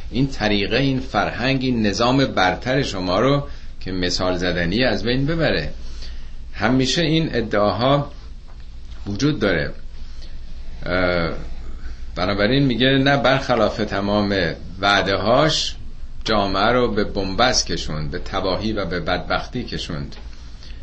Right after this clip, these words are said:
"یا بنی اسرائیل قد انجیناکم من عدوکم و واعدناکم جانب الطور الایمن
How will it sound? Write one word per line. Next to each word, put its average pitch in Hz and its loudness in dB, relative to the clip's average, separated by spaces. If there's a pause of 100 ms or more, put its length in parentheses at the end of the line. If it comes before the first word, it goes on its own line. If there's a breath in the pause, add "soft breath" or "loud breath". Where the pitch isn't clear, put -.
(760 loud breath)
"یا 104 6
بنی 131 4
اسرائیل 104 4
قد 95 4
انجیناکم 107 2
من 92 0
عدوکم 95 -2
و 90 0
واعدناکم 98 0
جانب 101 0
الطور 110 -2
الایمن 95 0